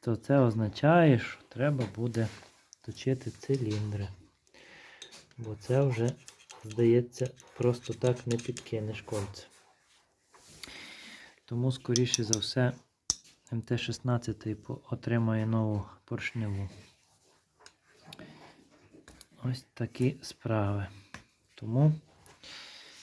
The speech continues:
пуск відкладається. <laughs> Компресії буде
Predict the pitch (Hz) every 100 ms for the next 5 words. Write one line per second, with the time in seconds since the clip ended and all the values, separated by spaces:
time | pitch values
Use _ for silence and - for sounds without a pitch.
0 | - _ - _ - - - _ _ 165
1 | 180 180 143 - 143 127 110 - - -
2 | - - - - - - - _ _ _
3 | _ - 110 - 127 127 120 113 110 113
4 | 107